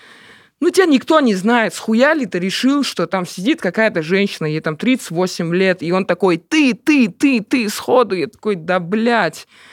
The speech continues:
Ну и, типа, люди, хорошие люди в большинстве ходят на стендап. Хорошо провести время и что-то послушать.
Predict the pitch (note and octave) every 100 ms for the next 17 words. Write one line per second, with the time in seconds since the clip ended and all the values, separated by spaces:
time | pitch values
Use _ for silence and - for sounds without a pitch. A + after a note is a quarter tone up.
0 | - - - C#4+ A#3+ A#3+ G3+ E3+ E3+ A3
1 | B3 A3+ F3+ - - - F#3 G#3 D#4 B3+
2 | G#3 G#3 E3 D3+ - E3+ D#3 D#3 - F#3
3 | G3 F#3 E3+ D#3+ - D3 - E3 D#3+ D3
4 | _ - - - - _ _ _ - -
5 | E3 E3+ F#3 F3 E3+ - F3 F3+ A3+ E3
6 | - E3+ D#3+ D#3+ - A3+ - E3 -